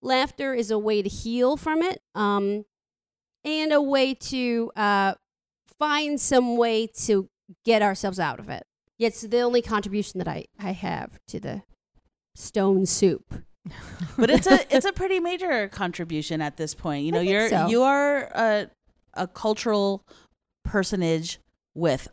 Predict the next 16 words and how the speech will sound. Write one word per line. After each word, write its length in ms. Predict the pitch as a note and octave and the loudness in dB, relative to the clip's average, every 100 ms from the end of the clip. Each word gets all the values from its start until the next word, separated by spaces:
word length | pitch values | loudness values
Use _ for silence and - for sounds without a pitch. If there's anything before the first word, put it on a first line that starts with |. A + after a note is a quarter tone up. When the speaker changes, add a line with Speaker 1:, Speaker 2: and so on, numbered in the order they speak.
| - | -10
Speaker 2:
a 60 | |
major 560 | C3 D3+ F3 G3+ G3 E3+ | -4 0 4 4 4 0
platform. 680 | - G#2+ - - G#1+ F#2 D#3 | -2 -6 -6 -10 -10 -10 -6
Speaker 1:
Yeah, 320 | C#4+ B3+ D#3 | -2 -2 -2
Speaker 2:
And 240 | - C3+ C#3 | -2 -4 -4
Speaker 1:
yeah. 80 | - | -4
Speaker 2:
I 180 | C#3+ C#3+ | -4 -6
feel 340 | - E3 D#3 | -4 -2 0
like 300 | D3+ C#3+ C3 _ | 0 -2 -4 _
there's, 720 | G#2+ D3 D3 C#3 C#3 - - | -14 -4 -2 -2 -4 -6 -10
when 280 | - D3+ D3+ | -4 -2 0
you 280 | D3+ E3 D#3 | 0 0 -2
speak 400 | - - D3+ C#3 | -4 -6 -4 -2
up, 220 | C#3+ - | -4 -4
people 260 | C#3+ C3 B2 | -8 -6 -6
listen. 480 | A2 A#2+ B2 G#2+ | -6 -8 -8 -10